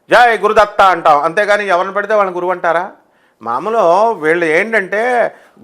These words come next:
గురుముఖత అంటే స్వామివారి ఆదిశంకరాచార్యుల వారి ఫోటో పెట్టుకుంటాం, సాధన చేస్తాం. ఓకే, గురుముఖత అంటే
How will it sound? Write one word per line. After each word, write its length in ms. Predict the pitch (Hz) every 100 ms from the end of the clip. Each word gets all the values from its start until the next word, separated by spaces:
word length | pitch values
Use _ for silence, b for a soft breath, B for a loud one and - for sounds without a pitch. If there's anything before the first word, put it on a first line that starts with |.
| 143
గురుముఖత 500 | 185 220 214 220 226
అంటే 280 | 214 202 285
స్వామివారి 800 | 170 160 190 202 214 214 180 165
ఆదిశంకరాచార్యుల 1000 | 143 151 180 196 208 196 196 190 180 180
వారి 180 | 175 160
ఫోటో 260 | 139 165
పెట్టుకుంటాం, 540 | 170 160 147 143 196 226
సాధన 360 | 190 185 196
చేస్తాం. 460 | 180 143 - 110 107 _
ఓకే, 400 | 156 160 127 104 b b -
గురుముఖత 460 | 170 214 220 233 220
అంటే 400 | 220 214 277